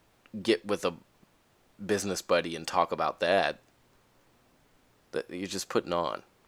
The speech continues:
Sorry. Again, it's late, and I'm cynical, and I don't like people who wear suits when it's ninety-five degrees. But it's ninety-five degrees. Why are you wearing a suit? You know? Put on some jeans and a t-shirt.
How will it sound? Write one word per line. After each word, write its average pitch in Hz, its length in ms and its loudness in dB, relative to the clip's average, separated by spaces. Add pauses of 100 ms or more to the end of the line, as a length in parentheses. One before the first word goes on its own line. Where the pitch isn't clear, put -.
(140)
Sorry. 67 380 0 (1300)
Again, 117 380 6
it's - 180 -4
late, 87 280 2
and 92 120 -2
I'm 90 120 -2
cynical, 110 480 2 (680)
and 120 100 6
I 147 140 6
don't 196 180 2
like 190 160 2
people 208 260 -6
who 170 120 0
wear 170 120 4
suits 170 360 -2
when 151 100 -2
it's 151 120 -8
ninety-five 170 500 -4
degrees. 175 360 -8
But 175 100 -4
it's - 180 -8
ninety-five 233 380 -2
degrees. 202 400 -6 (280)
Why 175 100 0
are - 20 4
you 202 80 0
wearing 214 140 2
a 180 40 -2
suit? - 300 -2 (920)
You 165 80 0
know? 208 260 2 (1400)
Put 208 120 0
on 226 160 4
some 214 180 -4
jeans 208 300 -2
and 208 100 -2
a 208 40 -2
t-shirt. 190 440 -2